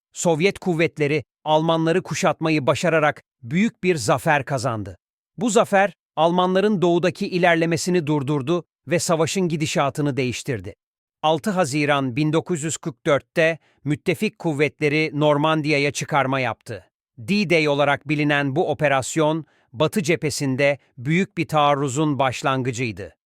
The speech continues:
Müttefikler, sahildeki güçlü Alman savunmasını aşarak ilerlemeye başladı.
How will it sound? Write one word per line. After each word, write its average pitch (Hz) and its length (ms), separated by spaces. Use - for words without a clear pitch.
Müttefikler, 139 800
sahildeki 147 720
güçlü 156 320
Alman 151 420
savunmasını 143 680
aşarak 147 440
ilerlemeye 131 600
başladı. 110 540